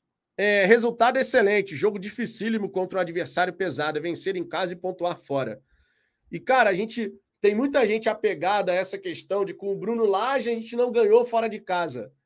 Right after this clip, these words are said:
Co-, acrescenta um ainda não ganhamos.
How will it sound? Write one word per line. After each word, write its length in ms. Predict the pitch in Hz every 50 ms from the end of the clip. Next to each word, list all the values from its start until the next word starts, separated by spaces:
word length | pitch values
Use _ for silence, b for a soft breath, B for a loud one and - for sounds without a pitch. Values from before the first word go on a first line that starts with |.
| _ _ _ _
Co-, 220 | - 240 240 233 -
acrescenta 1000 | 226 262 277 - 277 262 233 - - - 226 247 254 220 175 - - 113 - - -
um 140 | 170 190 - - -
ainda 800 | 208 240 233 208 214 247 277 269 233 190 147 123 110 - - - _ _ _
não 220 | 135 156 170 175
ganhamos. 760 | 165 160 151 139 139 143 139 127 107 87 - - - - _